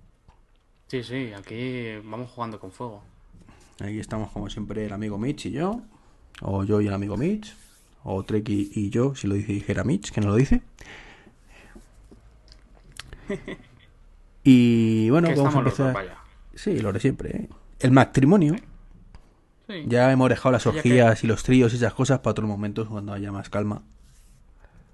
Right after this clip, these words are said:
Speaker 1: Sí, bueno, llevamos tres meses de calma, así que tampoco.
Speaker 2: Eh, pero
Speaker 1: Venga,
Speaker 2: si nos
Speaker 1: para el
Speaker 2: cuesta
Speaker 1: siguiente
Speaker 2: quedar,
Speaker 1: invitamos a alguien.
Speaker 2: si nos cuesta quedar tú y yo.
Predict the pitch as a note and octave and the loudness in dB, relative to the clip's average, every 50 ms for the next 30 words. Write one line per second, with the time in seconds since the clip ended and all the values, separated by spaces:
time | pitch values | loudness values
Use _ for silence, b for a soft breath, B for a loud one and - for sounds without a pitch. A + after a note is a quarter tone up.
0 | _ _ - - - - C3+ B2 A2+ A2+ A2+ A#2+ A2+ G#2+ G2+ - - - _ _ | _ _ -20 -20 -18 -14 -14 -14 -14 -14 -16 -16 -16 -16 -16 -20 -20 -20 _ _
1 | _ _ _ _ _ _ _ _ _ - - - A#2 A2+ A#2+ A#2+ A#2+ - - G#2+ | _ _ _ _ _ _ _ _ _ -20 -16 -12 -10 -8 -8 -8 -10 -10 -12 -12
2 | G#2+ G#2 - G#2 F#2+ F#2+ F#2+ - A2 G2+ G2 F#2 F2+ - F#2+ F#2 F#2 F#2+ F2+ F2 | -12 -12 -14 -14 -14 -14 -12 -12 -12 -12 -12 -14 -16 -16 -20 -20 -18 -18 -18 -16
3 | F#2 F#2 G2 F#2+ G2 - - - - - - - - - - - - - - - | -16 -16 -16 -16 -18 -20 -20 -20 -20 -20 -20 -20 -20 -20 -20 -20 -20 -20 -20 -20
4 | - _ _ - - - - - - - - - _ _ _ - A2 G#2+ A2 G#2+ | -20 _ _ -20 -20 -20 -20 -20 -20 -20 -20 -20 _ _ _ -8 -6 -4 -4 -2
5 | G2+ F#2+ C3+ B2+ A2+ - A2+ A2 A#2+ B2 C#3+ C3+ C#3 C3+ C3 C3+ B2+ A#2 A2+ A2 | -4 -4 -4 -2 -2 -4 -2 -4 -2 0 2 4 6 6 4 4 0 -4 -8 -10
6 | - G2 F#2 F2 F2+ F2+ F2 E2 E2+ - - - - C3+ A#2+ A2+ G2 - C3 - | -10 -10 -12 -12 -12 -14 -16 -16 -18 -20 -14 -6 -4 -2 0 0 0 0 -2 0
7 | - D3+ C#3 C#3+ C#3 C#3 C3+ C3 - C#3+ C#3 C3+ C#3 C#3 D3+ | 0 2 2 4 4 4 2 2 2 2 2 4 2 2 -2